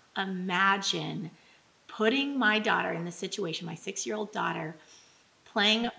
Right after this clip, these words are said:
Barbie dream house with grown men and women who are attempting to groom our children, to sexualize our children. That is disgusting. It is evil.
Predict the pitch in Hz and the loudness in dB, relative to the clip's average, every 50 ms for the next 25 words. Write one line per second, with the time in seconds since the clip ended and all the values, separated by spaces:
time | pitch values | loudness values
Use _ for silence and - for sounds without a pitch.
0 | 175 185 175 196 208 214 233 220 220 214 202 202 196 185 160 170 160 156 165 165 | -2 2 2 2 2 2 0 -2 -2 -2 -2 -2 -2 -2 -4 -4 -4 -4 -4 -4
1 | - - - 175 160 - - - - 185 180 185 180 196 208 220 233 233 233 240 | -6 -8 -6 -6 -8 -8 -10 -14 -12 -8 -6 -4 -2 -2 -2 0 0 0 -2 -2
2 | 247 - - 185 180 185 185 190 190 190 208 214 - - 180 180 175 175 170 170 | -6 -8 -8 -6 -4 -4 -4 -4 -4 -4 -4 -4 -4 -6 -6 -6 -6 -6 -6 -6
3 | 170 156 160 160 151 - 180 175 175 - - - 165 160 - - - 185 175 - | -6 -6 -6 -8 -8 -8 -6 -6 -6 -6 -6 -8 -8 -8 -10 -10 -12 -12 -10 -10
4 | 190 170 165 - 156 160 - - 165 160 175 202 226 240 247 240 - - 170 175 | -10 -10 -10 -12 -12 -14 -14 -10 -8 -8 -6 -4 -2 -2 -2 -2 -4 -4 -4 -6
5 | 202 202 208 233 254 254 - - - - _ - - 175 - - - 170 165 - | -4 -4 -4 -4 -4 -6 -8 -12 -20 -20 _ -14 -12 -10 -10 -4 -2 -2 -2 0
6 | - - 226 208 202 202 202 196 214 196 190 190 - - - 165 175 202 214 220 | -2 -2 -2 -2 -2 -2 -2 -2 -2 -2 -2 -2 -4 -4 -4 -4 -4 -4 -2 -2
7 | 233 240 247 - - - - - - _ - 190 190 196 180 175 - - 165 165 | 0 0 -2 -4 -8 -18 -20 -20 -20 _ 0 2 2 2 0 -2 -6 -6 -8 -6
8 | - - - - 175 170 165 - - - 233 233 233 254 254 254 202 175 170 170 | -6 -8 -6 -4 -2 -2 -2 -4 -4 -2 -2 -2 -2 -2 -4 -4 -4 -6 -6 -6
9 | - - _ _ - 196 190 196 196 214 226 240 254 262 254 | -10 -20 _ _ -6 -4 -4 -4 -2 -2 -2 -2 -2 -2 -4